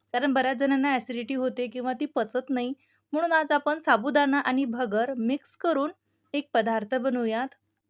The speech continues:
भगर म्हणजेच वरईचा तांदूळ, याला काही जण वरईचा तांदूळसुद्धा म्हणतात, काही ठिकाणी याला भगर म्हटलं जातं.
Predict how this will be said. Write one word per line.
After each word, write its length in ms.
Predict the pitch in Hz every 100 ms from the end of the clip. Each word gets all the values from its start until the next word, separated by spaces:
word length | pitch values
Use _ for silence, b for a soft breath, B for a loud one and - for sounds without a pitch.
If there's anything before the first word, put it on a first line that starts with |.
| -
भगर 380 | 240 262 285
म्हणजेच 420 | 302 311 294 339 -
वरईचा 460 | 240 208 214 220 269
तांदूळ, 380 | 269 240 226 262 330
याला 180 | 233 214
काही 200 | 220 220
जण 160 | 226
वरईचा 480 | 233 226 214 208 226 233
तांदूळसुद्धा 640 | 233 202 196 220 220 196 262
म्हणतात, 380 | 269 208 240 302 _ _ _ _
काही 180 | 226 269
ठिकाणी 340 | 277 262 233
याला 220 | 226 240
भगर 340 | 359 311 208 220
म्हटलं 320 | 214 208 214
जातं. 440 | 202 202 208 202